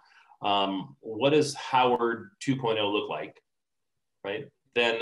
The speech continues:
I don't actually know what the skills, the skill delta is. Um, and so what I actually do, um, as the next step is, in fact, the, the, the Howard two point oh, right?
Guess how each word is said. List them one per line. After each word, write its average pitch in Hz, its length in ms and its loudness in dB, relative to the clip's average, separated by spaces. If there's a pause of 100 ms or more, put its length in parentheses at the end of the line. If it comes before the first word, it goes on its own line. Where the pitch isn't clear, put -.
(120)
I 139 60 4
don't 170 220 0
actually 143 340 0
know 117 280 2
what 110 280 4
the 104 120 -2
skills, 107 640 -4
the 110 80 -2
skill 117 360 -4
delta 92 420 0
is. - 180 -14 (1400)
Um, 90 500 -2 (160)
and 120 180 -4
so 120 440 4
what 120 220 0
I 214 160 4
actually 113 380 0
do, 101 560 -2 (200)
um, 101 180 -2
as 104 240 -2
the 107 80 -10
next 101 240 -6
step 98 260 -2
is, 117 460 0
in 104 220 -8
fact, 98 340 -4
the, 98 580 -2 (160)
the, 92 160 0 (220)
the - 80 0
Howard 110 260 2
two 104 100 -8
point 95 200 -10
oh, - 60 -14 (460)
right? 107 200 -4